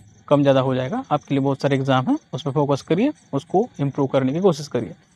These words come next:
सबसे बढ़िया vacancies होती है आईबीपीएस की, आरआरबी, आईबीपीएस, पीओ, clerk,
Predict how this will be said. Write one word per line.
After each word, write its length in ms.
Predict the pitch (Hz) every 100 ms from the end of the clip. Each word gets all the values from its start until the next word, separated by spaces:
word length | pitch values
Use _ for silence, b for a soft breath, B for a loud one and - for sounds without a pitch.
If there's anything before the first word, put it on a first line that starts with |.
| _ _
सबसे 220 | 147 - 160
बढ़िया 240 | 156 175
vacancies 420 | 165 170 165 -
होती 240 | 160 156 175
है 60 |
आईबीपीएस 440 | 139 143 175 165 -
की, 140 | 269 277
आरआरबी, 440 | 143 139 143 147 147
आईबीपीएस, 420 | 139 139 139 135
पीओ, 380 | - 139 143 147 165 165
clerk, 360 | 151 143 143 -